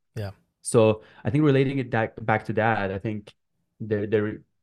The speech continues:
Speaker 2: I, I really understood that and made it re-, really specific. And in my communications with people, I made it really clear. So pre-seed to Series A type of companies where I've worked at, where I have the experience, and I'm gonna be helping them with, I can dive in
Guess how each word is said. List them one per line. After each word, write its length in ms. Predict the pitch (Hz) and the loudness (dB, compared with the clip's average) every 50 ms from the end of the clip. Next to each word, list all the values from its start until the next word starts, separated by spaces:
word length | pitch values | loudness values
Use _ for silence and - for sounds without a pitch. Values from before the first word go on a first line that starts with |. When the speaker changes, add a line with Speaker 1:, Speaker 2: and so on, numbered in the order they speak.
| _ - | _ -6
Speaker 2:
I, 240 | - 123 82 113 | -4 -2 2 2
I 20 | 123 | 2
really 340 | 117 117 127 135 131 131 - | 2 2 0 0 0 0 -2
understood 500 | - 117 110 104 98 - - 117 98 - | -2 -2 -4 -4 -6 -4 -6 -6 -2 0
that 200 | 110 110 139 143 | 2 2 2 2
and 80 | 127 113 | 2 4
made 140 | 117 117 117 | 2 2 2
it 60 | 113 | 2
re-, 300 | 110 110 117 120 120 117 - | 0 0 0 0 -2 -2 -2
really 200 | 120 117 117 113 | -2 -2 0 -2
specific. 460 | 107 - - 98 - 117 120 - 175 | -2 -4 -6 -8 -8 -6 -6 -4 -2
And 100 | 147 123 | -2 -2
in 80 | 113 110 | -2 0
my 80 | 110 113 | -2 -2
communications 560 | - - 120 113 110 110 - 139 135 - - | -2 -2 -2 -2 0 0 0 -2 -2 -2 -6
with 140 | 110 104 - | -12 -12 -10
people, 480 | - 104 - - 127 120 117 113 - - - _ _ - _ - | -10 -8 -4 -2 0 0 0 0 -4 -10 -20 _ _ -20 _ -2
I 80 | 117 | 0
made 160 | 117 131 131 | 0 2 2
it 60 | 127 120 | 2 2
really 200 | 120 117 104 - | 0 -2 -4 -6
clear. 320 | - - - 98 92 90 | -10 -10 -8 -6 -6 -6
So 240 | - - - - - - _ _ _ _ _ _ _ _ _ - | -4 -6 -6 -6 -8 -12 _ _ _ _ _ _ _ _ _ -2
pre-seed 640 | - 185 175 - - - 151 143 147 143 - - | 0 0 0 2 2 2 2 2 2 -2 -6 -6
to 80 | - 117 | -6 -6
Series 420 | 113 - - 127 120 120 117 117 | -6 -2 -2 0 0 0 0 2
A 140 | 117 117 117 | 2 2 2
type 320 | 117 - - - - 110 107 | 2 0 -4 0 0 2 2
of 100 | 101 - | 2 0
companies 560 | 117 110 104 110 104 107 110 107 107 101 110 | -2 0 0 0 -2 -2 -4 -6 -6 -8 -8
where 140 | 101 92 90 | -6 -6 -6
I've 160 | 80 - - | -6 -2 2
worked 240 | 139 135 131 - 135 | 2 2 4 4 4
at, 120 | 120 113 | 4 6
where 120 | 101 95 | 4 2
I 40 | 92 | 0
have 120 | 92 92 - | -2 -6 -10
the 80 | - | -14
experience, 720 | - - - - 147 139 131 127 123 120 110 110 - - - _ _ _ _ _ _ _ _ | -14 -14 -4 0 2 4 4 4 4 4 2 0 -4 -10 -16 _ _ _ _ _ _ _ _
and 380 | 113 113 110 110 110 110 107 107 - | -2 -2 0 0 -2 -2 -4 -4 -2
I'm 120 | 120 113 | -2 0
gonna 220 | 113 120 113 110 110 | 0 0 0 0 0
be 80 | 110 | 0
helping 320 | 104 110 104 - 110 104 101 | 2 2 2 0 0 0 0
them 160 | 101 101 98 | 0 0 -2
with, 100 | 90 73 | -2 -4
I 80 | 98 | -2
can 100 | 98 104 | -2 0
dive 280 | 95 101 101 98 101 110 | 2 2 2 2 4 4
in 240 | 127 123 113 - | 4 4 2 0